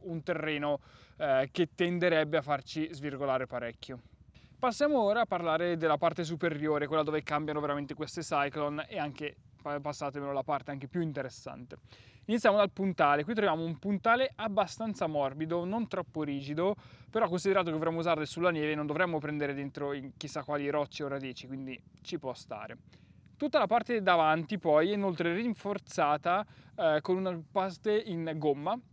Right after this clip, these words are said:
che anche qua ci garantisce sicuramente una gran durabilità e ci evita che si possano formare dei buchini sulla tomaia. A livello di tomaia poi questa è idrorepellente, eh, perché la membrana in Gore-Tex invece è messa nella carpa interna.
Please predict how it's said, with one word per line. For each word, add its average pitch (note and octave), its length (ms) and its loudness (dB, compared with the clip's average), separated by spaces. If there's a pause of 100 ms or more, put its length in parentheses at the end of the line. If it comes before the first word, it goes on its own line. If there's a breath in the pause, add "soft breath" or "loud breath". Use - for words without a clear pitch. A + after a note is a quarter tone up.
(180)
che F#3+ 120 -2
anche E3 200 0
qua E3+ 240 4
ci F#3 340 -4
garantisce G3 440 0
sicuramente F3+ 640 -4
una E3 220 -4
gran E3+ 240 -2
durabilità D#3+ 760 2
e D#3 160 -6
ci - 100 -12
evita D3+ 220 0
che D3 100 -6
si C#3+ 80 -8
possano D3 300 -8
formare C#3 500 -4
dei C#3+ 220 -10
buchini C#3 340 -10
sulla B2+ 240 -12
tomaia. A#2+ 460 -12 (560 soft breath)
A G#3+ 100 0
livello B3+ 320 4
di B3+ 140 0
tomaia F#3 480 4
poi D#3 320 4
questa F3 640 0
è E3+ 180 -2
idrorepellente, D#3+ 1400 -2 (540 soft breath)
eh, - 180 -20
perché A3 240 -4
la G3+ 120 2
membrana G3 420 0
in A#3 120 -2
Gore-Tex F3+ 480 0
invece F#3+ 280 -2
è G3 40 -2
messa E3 240 -6
nella F#3 260 -2
carpa D3+ 480 -4
interna. C3 800 -6